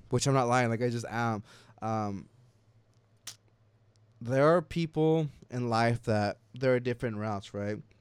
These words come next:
So, l-, I, I, I mentioned this example a lot. There's, like, my dad, right?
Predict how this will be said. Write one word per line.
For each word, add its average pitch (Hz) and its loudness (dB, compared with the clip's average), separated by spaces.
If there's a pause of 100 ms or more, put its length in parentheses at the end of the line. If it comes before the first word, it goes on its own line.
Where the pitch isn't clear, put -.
(140)
So, 110 -2 (420)
l-, 120 -2
I, 117 -2
I, 117 -6
I - -4
mentioned 123 -6
this 117 -8
example 110 -2
a 104 -2
lot. 101 -4
There's, 113 -4
like, 104 -6
my 101 0
dad, 98 -6
right? 101 -6